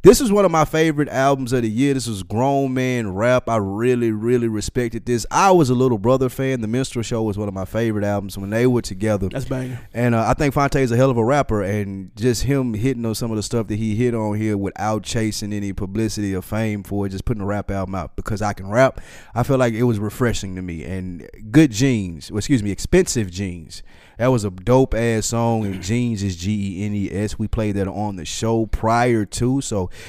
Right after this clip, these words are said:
Speaker 1: y'all have heard that before. But that Fonte album was really good for me, and I, I definitely was fucking with that No Goose is Good News.
Speaker 2: I ain't biting.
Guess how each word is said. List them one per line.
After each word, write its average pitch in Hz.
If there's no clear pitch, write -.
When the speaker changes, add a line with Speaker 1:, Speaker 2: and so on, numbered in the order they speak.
Speaker 1:
y'all 127
have 120
heard 120
that 117
before. 120
But 107
that 123
Fonte 127
album 110
was 95
really 127
good 107
for 101
me, 104
and 87
I, 82
I -
definitely 92
was 90
fucking 98
with 90
that 90
No 92
Goose 90
is 78
Good 120
News. 190
Speaker 2:
I 120
ain't 120
biting. 110